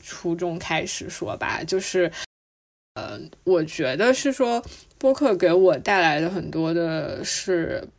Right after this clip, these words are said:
push我去思考一些东西，然后在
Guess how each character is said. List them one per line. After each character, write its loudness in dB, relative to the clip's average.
push 0
我 4
去 -4
思 -6
考 -4
一 -6
些 0
东 0
西， -2
然 -4
后 2
在 0